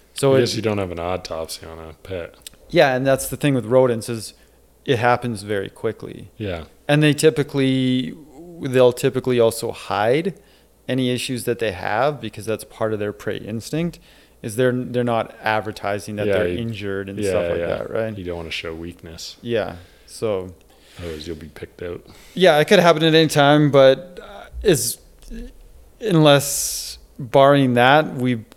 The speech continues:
Speaker 1: we're probably got another four years of
Speaker 2: She's,
Speaker 1: them.
Speaker 2: she's gonna try to find someone to give them to.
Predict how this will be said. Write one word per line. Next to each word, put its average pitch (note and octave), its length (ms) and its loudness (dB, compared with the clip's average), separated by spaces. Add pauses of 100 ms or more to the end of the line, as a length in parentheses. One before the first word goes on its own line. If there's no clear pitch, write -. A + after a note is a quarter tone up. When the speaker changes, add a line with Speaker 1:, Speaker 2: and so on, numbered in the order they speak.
Speaker 1:
we're B2 140 2
probably A2+ 600 2
got G#2 200 -2
another D2+ 240 -6
four - 260 -10
years D2+ 580 -10 (340)
of - 80 -8
Speaker 2:
She's, A2+ 200 0
Speaker 1:
them. G#2+ 140 -10
Speaker 2:
she's G#2+ 260 -2
gonna F2 140 -8
try D#2+ 180 -6
to D2+ 80 -6
find D#2 320 -12
someone D#2 220 -16
to D#2 60 -16
give D#2 160 -16
them D#2 160 -18
to. E2 200 -16